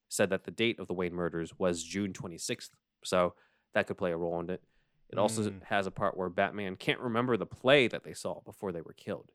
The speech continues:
Speaker 1: confirming that it was a play. That Footlight Frenzy, <laughs> the poster we see outside the Monarch Theater, I think we did a surprise deep dive or something in, like, a, a Patreon.
Speaker 2: On the
Speaker 1: But
Speaker 2: Showtimes, on
Speaker 1: Yeah.
Speaker 2: the posters and
Speaker 1: <laughs> Yeah.
Speaker 2: shit.
Speaker 1: It showed that it was a play,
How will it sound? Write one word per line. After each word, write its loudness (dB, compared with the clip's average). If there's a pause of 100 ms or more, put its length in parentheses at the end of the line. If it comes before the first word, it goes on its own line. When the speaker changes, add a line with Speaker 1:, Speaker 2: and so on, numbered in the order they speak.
Speaker 1:
confirming 0
that -8
it -6
was -8
a -14
play. -6
That -16
Footlight 2
Frenzy, 4 (200)
<laughs> -10
the -8
poster 8
we 10
see 4
outside 8
the 6
Monarch 2
Theater, -6
I -10
think -8
we -6
did 0
a -6 (240)
surprise 6
deep 0
dive 0
or -4
something -2
in, -12
like, -12
a, -14
a -12
Patreon. -8 (360)
Speaker 2:
On 0
the -2
Speaker 1:
But 6
Speaker 2:
Showtimes, 0
on -2
Speaker 1:
Yeah. 8
Speaker 2:
the 4
posters -4
and -2
Speaker 1:
<laughs> -
Yeah. 6
Speaker 2:
shit. -8 (300)
Speaker 1:
It 2
showed 6
that 6
it 6
was 2
a 0
play, 4